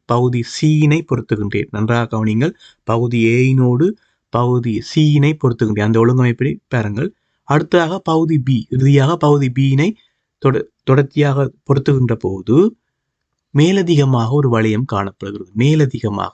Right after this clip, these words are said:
நான் சு-, கூறிய அந்த ஒழுங்குமுறையை கவனியுங்கள். இரண்டாவது விடையிலே முதலாவது பகுதி ஏயினை எடுத்திருக்கின்றேன், அடுத்ததாக சீயினை எடுத்திருக்கின்றேன், அடுத்ததாக பியினை எடுத்திருக்கின்றேன். இந்த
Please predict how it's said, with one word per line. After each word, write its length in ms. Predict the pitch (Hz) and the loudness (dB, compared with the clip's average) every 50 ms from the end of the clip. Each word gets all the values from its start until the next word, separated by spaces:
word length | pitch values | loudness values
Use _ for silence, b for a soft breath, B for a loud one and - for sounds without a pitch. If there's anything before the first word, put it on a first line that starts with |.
| _ - | _ -6
நான் 200 | 110 110 113 110 | -6 -4 -4 -6
சு-, 140 | - 117 _ | -8 -14 _
கூறிய 380 | _ - 147 156 151 156 143 139 | _ 0 2 2 4 4 2 2
அந்த 120 | 127 117 110 | 2 0 2
ஒழுங்குமுறையை 500 | 113 123 135 139 131 123 117 123 139 139 | 2 2 4 2 2 2 0 0 -2 -2
கவனியுங்கள். 460 | 131 117 110 107 104 101 101 95 B B B B B | -2 -2 -2 -2 -4 -6 -8 -12 B B B B B
இரண்டாவது 500 | - 107 117 123 131 127 131 127 127 117 110 | -4 -2 0 0 0 0 0 0 0 -2 -2
விடையிலே 320 | 110 110 110 113 131 147 | -2 0 0 0 0 0
முதலாவது 460 | 143 127 123 127 123 120 120 113 110 - | 0 2 2 2 2 0 0 -2 -4 -4
பகுதி 360 | - 107 110 113 113 135 151 160 - b b b b _ - | -2 -2 -2 0 0 -2 -4 -4 -6 b b b b _ -2
ஏயினை 400 | 117 123 127 127 131 123 127 120 | 0 2 2 2 0 0 0 -2
எடுத்திருக்கின்றேன், 680 | 113 110 107 - - 127 117 - 120 117 127 151 185 - _ _ _ _ _ - | -2 -4 -6 -6 -6 -6 -4 -4 -2 0 0 0 -2 -4 _ _ _ _ _ -6
அடுத்ததாக 640 | 104 107 113 131 - - 151 151 147 143 139 151 156 151 | -4 -4 -4 -2 0 0 2 2 2 0 -2 -2 -4 -4
சீயினை 480 | - - - 156 156 160 160 156 143 123 | -6 -4 -2 0 0 2 2 0 0 0
எடுத்திருக்கின்றேன், 800 | 113 107 - _ - 107 - - - - - 110 113 139 170 175 _ _ _ _ _ _ - | 0 -2 -4 _ -6 -4 -4 -6 -10 -8 -4 -2 0 0 -2 -4 _ _ _ _ _ _ -8
அடுத்ததாக 480 | - 104 113 117 120 117 117 117 113 - 147 165 - - _ _ _ _ _ - | -6 -6 -4 -4 -2 -2 0 -2 -2 -2 -4 -6 -6 -8 _ _ _ _ _ -6
பியினை 440 | 127 131 143 156 156 156 147 127 131 | 0 2 2 2 2 2 2 2 2
எடுத்திருக்கின்றேன். 600 | 147 135 120 - - 120 - - 107 98 95 95 | 0 0 -2 -4 -8 -8 -6 -4 -4 -4 -4 -2
இந்த 200 | 101 110 117 113 | -2 0 0 0